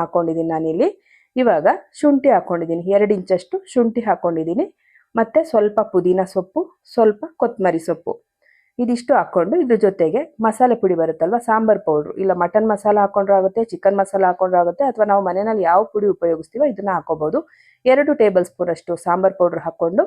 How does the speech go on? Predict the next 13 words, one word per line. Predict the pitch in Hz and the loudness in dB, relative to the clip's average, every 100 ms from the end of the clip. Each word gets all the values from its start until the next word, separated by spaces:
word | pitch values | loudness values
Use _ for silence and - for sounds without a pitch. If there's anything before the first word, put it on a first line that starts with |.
| - _ _ _ _ | -2 _ _ _ _
ಸ್ವಲ್ಪ | 277 277 285 | 0 2 2
ನೀರು | 226 202 202 | 4 2 2
ಸೇರಿಸ್ಕೊಂಡು | 170 160 - 165 214 370 _ 240 | -2 -2 -6 -6 -4 -6 _ -2
ರುಬ್ಕೊಂಡು | 240 - 185 | 0 0 0
ಬರ್ತೀನಿ | 156 151 165 160 | 0 -2 -4 -4
ನಾನು. | 156 285 - _ _ _ _ _ _ | -4 -4 -8 _ _ _ _ _ _
ನೈಸಿಗೆ | - 233 233 262 247 185 196 | -4 0 2 2 2 4 4
ಎಷ್ಟು | 220 - 294 | 2 2 2
ನುಣ್ಣಗಾಗುತ್ತೋ | 240 226 190 175 190 370 302 | 4 2 2 2 0 -4 -4
ಅಷ್ಟು | 202 - | -4 -2
ನುಣ್ಣಗೆ | 226 196 180 226 | 0 0 0 0
ರುಬ್ಕೋಬೇಕಾಗುತ್ತೆ. | 190 - 185 170 151 156 147 - 330 - _ _ _ _ - | 0 0 -2 -2 -2 -4 -4 0 -2 -2 _ _ _ _ -4
ನೋಡಿ, | 190 | -2